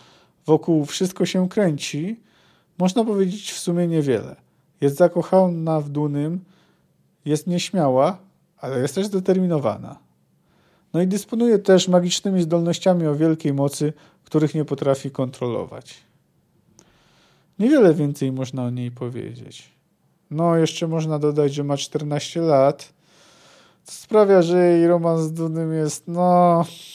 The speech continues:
niewłaściwy to bardzo delikatne określenie. Pod koniec jeszcze trochę się do tego odniosę. Duny, i tu mówię o samym Dunym,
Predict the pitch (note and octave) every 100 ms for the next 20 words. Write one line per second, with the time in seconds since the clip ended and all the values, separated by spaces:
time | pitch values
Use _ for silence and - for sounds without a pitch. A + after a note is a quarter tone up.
0 | - - - - - - - _ _ _
1 | - - - - _ - F#3+ G#3+ A3+ -
2 | - - A#3 C#4 - D#3+ D#3+ D#3 C#3 C3
3 | C3+ B2+ B2 B2+ B2+ A#2+ A#2 A2+ A#2 B2+
4 | A2+ G#2 D#3 _ _ _ _ _ _ G3
5 | F#3+ - F3 C#3+ B2+ B2+ A#2+ - B2+ A#2
6 | - _ _ _ D3+ D3+ D3 C3+ - B2+
7 | B2 A#2+ A#2+ A#2 A2+ A#2+ A2 F#2 - B2+
8 | - _ _ _ _ _ _ _ _ _
9 | _ _ _ _ _ _ F3 D#3 A3+ C#3+
10 | C3+ F3+ - _ - G#3 G#3 A3+ E3+ -
11 | G3 F#3+ F3 F#3+ D3 C3 A#2 A2